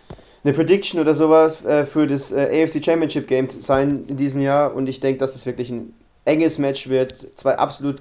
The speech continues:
äh, brutale Quarterbacks, zwei absolut brutale Offenses, aber auch, äh, keine schlechten Defenses, die sie, die da aufeinandertreffen. Ich muss sagen, ich hab da aktuell noch keinen Favoriten.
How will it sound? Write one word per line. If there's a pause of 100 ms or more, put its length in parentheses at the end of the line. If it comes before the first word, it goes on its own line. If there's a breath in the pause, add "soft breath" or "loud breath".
(120)
äh, (480)
brutale
Quarterbacks, (360)
zwei
absolut
brutale
Offenses,
aber
auch, (100)
äh,
keine
schlechten
Defenses, (720 loud breath)
die
sie,
die
da
aufeinandertreffen. (260)
Ich
muss
sagen,
ich
hab
da
aktuell
noch
keinen
Favoriten.